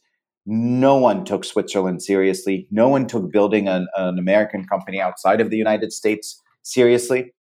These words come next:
especially, uh, one that was targeting the E T F. And it's, it's funny because at no point did we give up on America. At no point was America not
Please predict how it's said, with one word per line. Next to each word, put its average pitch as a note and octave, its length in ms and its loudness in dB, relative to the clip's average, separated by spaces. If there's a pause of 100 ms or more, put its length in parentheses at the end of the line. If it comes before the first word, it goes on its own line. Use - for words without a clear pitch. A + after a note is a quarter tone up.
(300)
especially, B2+ 720 0
uh, F#2+ 220 2
one G2+ 260 -2
that G#2 120 2
was F#2+ 160 0
targeting F#2 400 0
the F2 140 -4
E F2+ 60 -6
T D#2+ 200 -4
F. F2 200 2 (600)
And B2+ 120 2
it's, - 200 -4
it's C3+ 140 0
funny C#3 260 2
because G2 480 0 (120)
at - 160 -4
no C#3+ 180 2
point A#2 360 -2
did F2+ 120 -4
we F#2 140 -2
give F2+ 180 2
up E2+ 140 0
on F2 100 -4
America. E2 460 -4
At - 100 -12
no G2+ 160 0
point F#2+ 340 -4
was E2+ 120 -4
America F2 400 -2
not E2+ 240 -4